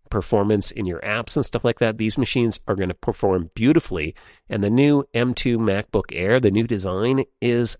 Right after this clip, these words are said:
outstanding. The thinness, all of that stuff. So just enjoy your <laughs> notebook. Buy the thing that you need for the workflows that you're going to, uh, to have, and you're gonna be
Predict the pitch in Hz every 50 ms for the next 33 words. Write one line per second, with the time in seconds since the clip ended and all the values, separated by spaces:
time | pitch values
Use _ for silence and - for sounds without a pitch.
0 | - 110 117 123 - - - - - - 123 127 131 127 113 101 87 80 80 80
1 | 82 - - - 120 120 123 120 123 117 110 - - - - - 120 123 135 139
2 | 127 107 92 87 80 - - - - 92 76 71 - - - - - - - -
3 | - - _ - - 165 151 - - 175 - - 185 170 127 - 120 104 117 127
4 | 135 135 117 110 113 104 107 95 - - - - 170 147 - - - - 95 -
5 | 143 143 147 - 131 - - 143 127 127 123 117 120 127 117 107 101 98 98 101
6 | 110 120 120 - - - 101 90 85 82 95 107 - - - - 143 135 131 139
7 | 131 - - - - - _ _ - _ _ - 151 135 - - 135 123 123 127
8 | 123 120 127 127 127 120 - - 135 135 131 131 131 127 127 120 113 113 117 -
9 | _ _ - - - 135 117 110 139 139 143 160 147 135 - 104 110 113 117 135
10 | 143 147 147 175 170 160